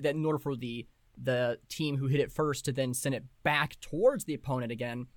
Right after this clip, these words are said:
they don't have to hit it as hard because the amount of force that it's flying at them is once again lower. And so, like, it just, and it just, the, the force, so when they hit it, they're, they're, they're, say they're going about roughly the same speed,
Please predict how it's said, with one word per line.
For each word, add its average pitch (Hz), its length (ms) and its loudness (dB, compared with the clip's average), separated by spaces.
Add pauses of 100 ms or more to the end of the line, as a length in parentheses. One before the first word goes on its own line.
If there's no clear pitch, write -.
(200)
they 135 100 0
don't 185 100 4
have 151 140 0
to 123 100 -10
hit 175 160 2
it - 100 0
as 123 120 -4
hard 107 320 -6
because 131 280 -2
the 131 80 -2
amount 135 160 0
of 123 60 -6
force 143 240 -2
that 127 80 0
it's 117 120 -6
flying 131 280 0
at 120 140 -6
them 156 300 2 (460)
is 147 220 -2
once 147 320 0
again 131 460 0 (280)
lower. 127 600 4 (560)
And 143 140 -2
so, 143 180 6
like, 135 160 4
it 147 100 0
just, 135 220 -6
and 156 180 0
it 147 80 -4
just, 151 300 0
the, 147 180 4
the 143 140 4
force, 160 520 0 (720)
so 160 120 0
when 165 60 6
they 147 80 6
hit 180 200 4
it, 143 160 8 (120)
they're, 160 100 2 (120)
they're, 170 100 4
they're, 165 160 4
say 180 260 6
they're 151 100 0
going 147 140 4
about 135 180 2
roughly 131 220 0
the 120 80 -8
same 123 180 0
speed, 156 420 -4